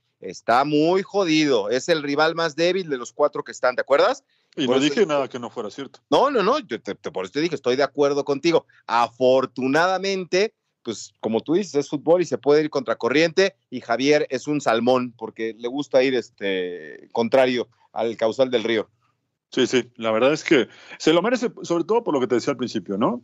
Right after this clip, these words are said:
Speaker 2: Eh, fue muy cuestionado. Yo recuerdo que por ahí de la fecha siete, ocho tuvo un, no voy a decir que un cruce verbal
Speaker 1: Un
Speaker 2: feo,
Speaker 1: tiro.
Speaker 2: ni, ¿no? Pero sí
Speaker 1: Un
Speaker 2: que le
Speaker 1: tiro.
Speaker 2: contestó a un, a un periodista de Mallorca, eh, que le cuestionaba su trabajo.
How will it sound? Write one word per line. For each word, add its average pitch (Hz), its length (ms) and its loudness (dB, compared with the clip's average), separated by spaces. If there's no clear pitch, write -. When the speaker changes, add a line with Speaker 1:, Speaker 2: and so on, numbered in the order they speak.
Speaker 2:
Eh, 107 600 2
fue - 120 0
muy 143 200 2
cuestionado. 151 480 2
Yo 139 100 -2
recuerdo 151 320 -2
que 110 140 -8
por 104 200 -2
ahí 123 80 4
de 139 80 0
la 101 120 2
fecha - 360 -2
siete, 117 320 -2
ocho 110 220 0
tuvo 120 220 2
un, 120 300 0
no 285 80 4
voy 277 40 8
a 269 40 6
decir 202 200 0
que 185 120 -4
un 170 120 -4
cruce 147 480 2
verbal 117 440 0
Speaker 1:
Un 190 100 -2
Speaker 2:
feo, 151 140 2
Speaker 1:
tiro. 226 260 2
Speaker 2:
ni, 143 340 -14
¿no? 202 280 -6
Pero 165 260 2
sí 151 220 -2
Speaker 1:
Un 185 80 -2
Speaker 2:
que 208 100 2
le 170 60 4
Speaker 1:
tiro. 208 140 4
Speaker 2:
contestó 143 340 0
a 139 80 4
un, 127 520 -8
a 110 60 -2
un 135 120 -2
periodista 156 640 0
de 123 100 -8
Mallorca, 139 560 -2
eh, 107 580 0
que - 80 -4
le 107 100 0
cuestionaba 135 520 0
su 104 180 -8
trabajo. 113 500 -4